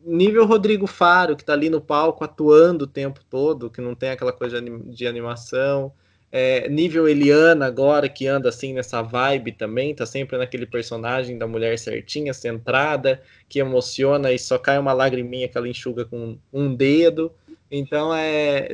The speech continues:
eu acho que isso, essa verdade do Gugu vai fazer muita falta na T V. Já vinha fazendo, porque ele tava enquadrado nos formatos ali e tal da Record. É até um pouquinho esquecido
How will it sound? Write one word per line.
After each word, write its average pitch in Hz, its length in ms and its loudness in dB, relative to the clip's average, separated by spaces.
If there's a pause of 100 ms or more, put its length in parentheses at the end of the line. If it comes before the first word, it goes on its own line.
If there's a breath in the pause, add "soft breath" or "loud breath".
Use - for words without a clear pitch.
(140)
eu 143 220 -2
acho 143 200 2
que 143 400 -2
isso, - 580 -6
essa 135 320 0
verdade 147 760 4
do 151 120 -2
Gugu 143 340 -2
vai 151 120 0
fazer 143 220 -4
muita 139 260 -6
falta 131 340 -8
na 127 140 -8
T 123 140 -8
V. 147 160 2
Já 170 160 0
vinha 185 280 -2
fazendo, 151 540 0
porque - 160 -10
ele 139 100 -6
tava 139 220 -2
enquadrado 131 600 -2
nos 127 160 -12
formatos 127 580 -4
ali 127 260 -4
e 123 40 -14
tal 131 280 -6
da 127 160 -4
Record. 143 480 0 (480)
É 123 100 -4
até 143 360 2
um 151 180 -2
pouquinho 143 360 0
esquecido 156 840 -2